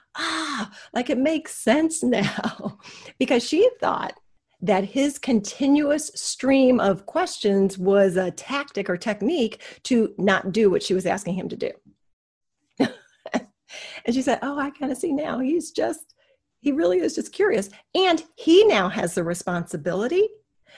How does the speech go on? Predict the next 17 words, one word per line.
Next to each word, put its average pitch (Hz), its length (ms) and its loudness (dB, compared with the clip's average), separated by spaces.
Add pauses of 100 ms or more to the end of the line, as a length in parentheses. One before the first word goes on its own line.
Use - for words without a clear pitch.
(240)
to 240 180 0
know 202 320 8
when 185 180 0
enough 160 360 -4
is 170 120 -6
enough. - 360 -10 (580)
Or 226 500 4 (960)
think 349 400 0
independently 240 840 2 (100)
of 180 100 -2
all 185 220 4
your 180 180 2
questions 285 680 -4
for 190 200 0
where 185 300 4
we're 175 160 0
going 190 580 -4